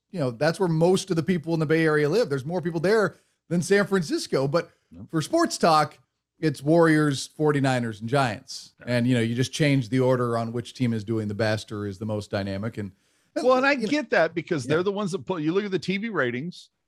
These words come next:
Speaker 2: you know, like, that's what pulls the ratings. I understand that, but it's, it's that idea of, I don't know how many times we saw, we saw, like, ninety-five seven try to launch, like, a Sharks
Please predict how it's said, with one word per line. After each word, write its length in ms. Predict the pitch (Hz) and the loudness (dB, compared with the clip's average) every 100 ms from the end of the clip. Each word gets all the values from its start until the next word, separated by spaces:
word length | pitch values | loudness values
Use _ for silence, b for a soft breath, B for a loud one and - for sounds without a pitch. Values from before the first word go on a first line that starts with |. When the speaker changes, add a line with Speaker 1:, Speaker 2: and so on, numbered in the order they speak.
| _ | _
Speaker 2:
you 80 | 175 | -8
know, 300 | 160 95 113 _ | -6 -6 -10 _
like, 220 | - 123 - | -4 -4 -2
that's 220 | 135 - | -4 -4
what 120 | 196 | -6
pulls 220 | - 180 | -6 -4
the 100 | 147 | -4
ratings. 400 | 131 95 90 98 - | -6 -6 -8 -14 -4
I 140 | 196 | -2
understand 520 | 226 196 139 175 165 143 | -2 -4 -8 -8 -6 -6
that, 200 | 113 110 | -6 -2
but 220 | 131 117 b b b b - | -2 -2 b b b b -6
it's, 380 | 139 117 - - _ _ _ _ - | -4 -4 -12 -18 _ _ _ _ -6
it's 160 | 156 | -2
that 140 | 185 170 | 0 0
idea 540 | 165 170 147 185 185 | 0 -2 -2 0 0
of, 340 | 139 151 135 117 - | 0 -2 -2 -10 -8
I 80 | 135 | -4
don't 120 | 180 | -2
know 100 | 190 | -2
how 160 | 151 160 | -2 -2
many 120 | 170 | -4
times 300 | 143 160 135 | -6 -6 -6
we 80 | 135 | -8
saw, 380 | - 143 131 104 - | -4 -2 -2 -6 -10
we 140 | 120 | -8
saw, 320 | 123 147 135 | -6 -4 -4
like, 240 | 127 117 107 | -2 -4 -4
ninety-five 560 | 110 123 131 - 127 | -2 -2 -2 -4 -4
seven 320 | 117 131 123 113 | -4 -4 -4 -8
try 440 | - 127 123 127 | -8 -6 -4 -4
to 460 | 113 131 123 117 113 _ _ _ _ _ - | -6 -8 -6 -6 -8 _ _ _ _ _ -12
launch, 840 | 113 117 135 131 113 - - - _ _ | -4 2 2 2 -2 -10 -16 -18 _ _
like, 260 | 113 107 - | -6 -6 -6
a 100 | 120 | -8
Sharks 720 | 110 - - 123 117 - - | -8 -8 -4 -4 -4 -12 -16